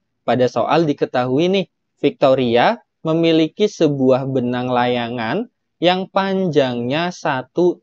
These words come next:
dua per tiga meter. Setelah itu Victoria membeli benang lagi yang panjangnya dua puluh meter. Yang ditanya adalah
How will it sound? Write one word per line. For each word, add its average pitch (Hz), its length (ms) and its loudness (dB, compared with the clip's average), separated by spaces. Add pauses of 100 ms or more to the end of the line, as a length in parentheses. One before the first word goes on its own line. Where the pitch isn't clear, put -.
(120)
dua 127 460 0
per - 400 0
tiga 117 400 0
meter. 127 580 0 (840)
Setelah 175 580 0
itu 165 320 2
Victoria 170 720 0
membeli 160 960 0
benang 120 400 -4
lagi 151 540 -2 (180)
yang 139 320 0
panjangnya 131 720 -2
dua 117 640 -4
puluh 117 480 0 (260)
meter. 113 540 -6 (240)
Yang 135 280 0
ditanya 156 440 -2
adalah 127 480 0